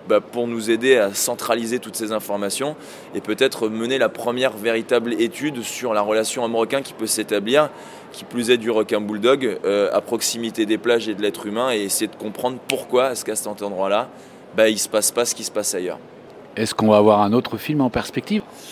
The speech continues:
Speaker 1: Alors, je pense qu'on, on est en train de se poser la question de tourner quelque chose de plus gros. Donc, on fera pas un documentaire, euh,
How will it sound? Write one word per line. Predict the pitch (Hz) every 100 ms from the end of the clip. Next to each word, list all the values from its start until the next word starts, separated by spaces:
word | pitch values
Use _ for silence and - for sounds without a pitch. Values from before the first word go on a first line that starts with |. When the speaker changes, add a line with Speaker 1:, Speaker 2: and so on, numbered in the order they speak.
| -
Speaker 1:
Alors, | - 113 104 101
je | 110
pense | 120 151 165 156
qu'on, | - 143
on | 135 127 123 117 113 110 107 101 107
est | 110 117
en | 113
train | - - 143
de | 135
se | 127
poser | 123 123 123
la | 120
question | 123 110 139
de | 139
tourner | 113 120 127
quelque | 127 113 120
chose | 113 131
de | 113
plus | 107 135
gros. | 131 127 135 - - 85
Donc, | 98 110
on | 113
fera | - 110
pas | -
un | 127
documentaire, | 117 113 - 117 117 113 127 127 110 82
euh, | 95 92